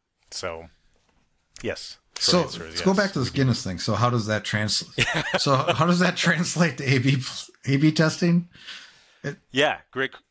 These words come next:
Speaker 1: Yeah, yeah. So, so essentially, you wa-, you, A, A B testing is you wanna know, right,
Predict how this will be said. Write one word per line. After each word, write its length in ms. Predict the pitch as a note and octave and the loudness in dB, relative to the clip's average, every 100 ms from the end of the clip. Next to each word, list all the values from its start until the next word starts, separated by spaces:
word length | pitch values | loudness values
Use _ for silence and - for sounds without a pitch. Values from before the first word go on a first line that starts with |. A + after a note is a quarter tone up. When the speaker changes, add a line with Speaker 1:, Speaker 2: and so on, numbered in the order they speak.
| _ A#2+ - _ _ | _ -20 -20 _ _
Speaker 1:
Yeah, 160 | C3 C3+ | 2 4
yeah. 180 | B2 | 2
So, 460 | G2+ - C3 B2+ B2+ | 0 -4 -2 -2 -4
so 440 | - - C#3 C3 | -6 2 2 2
essentially, 1080 | - - D#3+ E3+ - E3 C3+ B2+ A#2+ A#2 A2 _ _ _ _ _ _ | -2 -4 -2 0 -2 0 2 2 0 -4 -8 _ _ _ _ _ _
you 200 | A2+ B2 | -6 -2
wa-, 180 | C3 - | -2 -2
you, 240 | C3+ F#4+ - _ - | -2 -6 -8 _ -2
A, 280 | C#3+ D#3 - - | 0 0 -4 -6
A 120 | C3+ | -6
B 140 | C3+ D3+ | -4 -8
testing 720 | - G#2 - - F2+ E2 E2+ | -6 -6 -6 -10 -14 -14 -16
is 220 | G#2+ F2 | -16 -12
you 140 | G#2+ A#2 | -10 -4
wanna 340 | B2+ B2+ A#2+ | -2 0 -2
know, 720 | G2+ F2+ E2+ D#2 D2+ D#2 G2+ _ _ _ _ _ _ _ | -4 -8 -10 -12 -16 -20 -20 _ _ _ _ _ _ _
right, 380 | F2+ E2+ F2+ | -6 -6 -6